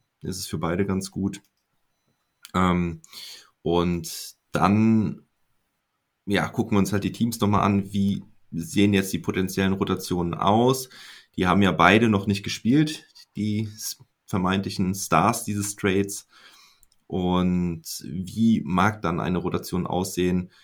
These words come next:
Dann würde ich gerne noch auf ein, zwei weitere Trades im Osten eingehen. Also heute ist so der Fokus im Osten. Nächste Woche habe ich auch einen neuen Gast dabei,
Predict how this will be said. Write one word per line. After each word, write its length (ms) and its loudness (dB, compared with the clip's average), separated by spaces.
Dann 320 2
würde 140 2
ich 80 -6
gerne 160 2
noch 140 0
auf 160 -4
ein, 180 0
zwei 300 0
weitere 340 2
Trades 460 -6
im 240 -2
Osten 320 -2
eingehen. 320 0
Also 180 0
heute 220 4
ist 100 -4
so 400 0
der 240 -4
Fokus 460 -2
im 320 -4
Osten. 560 0
Nächste 320 -2
Woche 440 2
habe 140 -2
ich 160 -4
auch 220 -2
einen 180 0
neuen 300 2
Gast 440 -4
dabei, 540 2